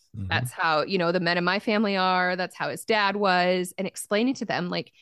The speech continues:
Speaker 2: he's not being a crybaby. He's not, you know, these emotions aren't bad when you let him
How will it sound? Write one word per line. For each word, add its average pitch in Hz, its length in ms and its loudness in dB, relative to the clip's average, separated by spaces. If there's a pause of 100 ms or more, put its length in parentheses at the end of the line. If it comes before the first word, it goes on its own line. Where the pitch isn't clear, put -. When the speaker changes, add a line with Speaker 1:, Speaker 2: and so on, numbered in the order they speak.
(160)
Speaker 2:
he's 226 140 0
not 294 200 4 (140)
being 269 360 4
a - 60 -4
crybaby. 190 840 0
He's 190 240 -4
not, 247 320 0 (320)
you 233 60 -2
know, 233 80 0
these 240 200 0
emotions 269 480 4
aren't 226 220 2 (140)
bad 208 340 0
when 196 140 -2
you 202 100 -2
let 190 180 0
him 233 300 -2